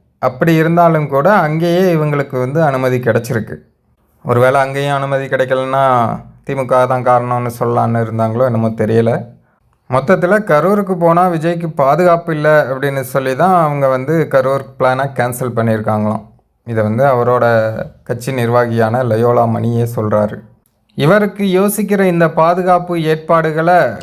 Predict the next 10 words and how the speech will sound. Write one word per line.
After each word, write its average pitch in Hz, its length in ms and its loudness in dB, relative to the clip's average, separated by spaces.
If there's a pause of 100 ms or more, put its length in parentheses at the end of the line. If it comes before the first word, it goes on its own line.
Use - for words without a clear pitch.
(140)
கொஞ்சமாவது 185 720 2
மக்களுக்கும் 180 840 -2
சேர்த்து 175 380 0
யோசிச்சாங்கன்னா 151 800 0
பரவாயில்ல. 123 500 2 (380)
ஏன்னா, 123 480 0 (180)
மக்களோட 147 440 0
உயிர் 135 320 -2
மட்டும் 127 280 -4
என்ன 117 140 -2